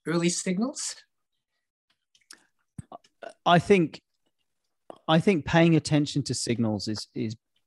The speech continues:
Speaker 2: is quite possibly the most valuable thing you could learn. Uh, this can be, uh, i-, i-, in the safety space, this is your,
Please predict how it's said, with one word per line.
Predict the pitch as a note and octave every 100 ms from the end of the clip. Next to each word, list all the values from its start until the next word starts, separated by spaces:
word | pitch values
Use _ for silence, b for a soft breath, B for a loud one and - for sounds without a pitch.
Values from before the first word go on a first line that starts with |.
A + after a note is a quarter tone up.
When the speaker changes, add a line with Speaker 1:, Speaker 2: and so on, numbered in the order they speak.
| _
Speaker 2:
is | C3 -
quite | D#3+ C#3 -
possibly | C3+ - A#2 A#2
the | A2+
most | A2+ B2 B2 B2+ - -
valuable | A2+ A#2+ A#2+ A2+
thing | G#2+ A2+ G#2
you | G#2
could | - -
learn. | F#2+ F#2 F#2+ - _ _ _ _ _ _ _ _ -
Uh, | G2+ F#2+ - _ _ D4+
this | D#3 E3
can | - D#3+
be, | C#3+ C#3+ C#3
uh, | C3+
i-, | C3+ - - _
i-, | C#3+
in | - C#3 - C3+
the | A#2
safety | - D3 E3 - E3
space, | - D3+ D3 -
this | D3 -
is | B2+ A2+
your, | B2+ B2 A#2+